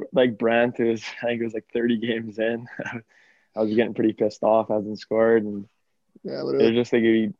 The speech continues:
Speaker 1: he just chipped it in, like, a forecheck, and then, uh, some, I think Kelowna, like, the D-man just turned it over, and it was, like, a short two-on-one, and it was just passed off pad from my, my teammate, and it was just the empty net, buried it.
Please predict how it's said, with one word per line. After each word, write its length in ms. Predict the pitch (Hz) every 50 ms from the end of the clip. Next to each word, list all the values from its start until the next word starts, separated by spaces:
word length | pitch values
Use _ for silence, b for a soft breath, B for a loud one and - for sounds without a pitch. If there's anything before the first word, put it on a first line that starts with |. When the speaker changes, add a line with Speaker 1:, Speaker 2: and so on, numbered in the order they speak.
| - - -
Speaker 1:
he 160 | 120 120 120
just 180 | 113 - -
chipped 280 | - - 123 120 - -
it 80 | 110 120
in, 180 | 107 110 113
like, 140 | 113 113 110
a 100 | 107 - - 95
forecheck, 460 | 98 113 117 - - 113 113 117 117
and 160 | - 107 107
then, 280 | 107 107 107 107 107 - _ _ _ _ _ _ _ _ _ - -
uh, 520 | 120 117 113 110 110 107 107 113 113 110 - - - 311 - - _ _
some, 240 | - - 110 113 -
I 200 | - 117 113 117
think 220 | 120 123 120 -
Kelowna, 380 | - 117 107 107 110 110 110 110
like, 160 | 110 107 -
the 80 | - -
D-man 320 | - 120 117 113 113 110
just 140 | 107 - -
turned 180 | - 113 113 110
it 80 | 107 104
over, 340 | 110 113 113 107 113 113
and 200 | 110 110 110 -
it 40 | -
was, 120 | 113 107 110
like, 80 | 110
a 100 | 107 107 - - - - - -
short 260 | - 117 113 - -
two-on-one, 560 | - - 113 113 107 104 104 104 110 110 113 117
and 80 | 110
it 40 | 110
was 100 | 107 92
just 240 | 107 98 - - _ -
passed 280 | 110 104 107 - -
off 180 | 110 98 95 - _
pad 300 | - 107 110 110 110 104
from 140 | - 107 107
my, 120 | 107 101 101 - _ _ _ _ _ _ _ _ _ _ _ _ -
my 140 | 120 113
teammate, 580 | 104 - - 113 113 117 120 120 120 117 - -
and 60 | 110 113
it 100 | 107 104
was 80 | 98
just 160 | 107 107 101
the 100 | - -
empty 280 | - 117 110 104 - 101
net, 260 | 101 139 117 98 -
buried 320 | - 110 110 113 110 107 110
it. 140 | - -